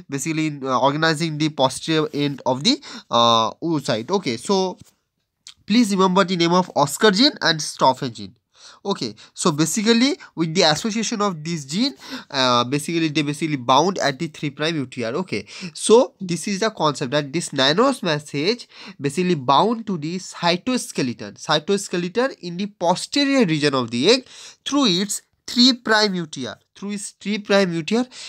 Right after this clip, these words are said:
and its association with the product of several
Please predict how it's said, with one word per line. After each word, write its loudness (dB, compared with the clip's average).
and 2
its -6
association -2
with -6
the -2
product 2
of 2
several -8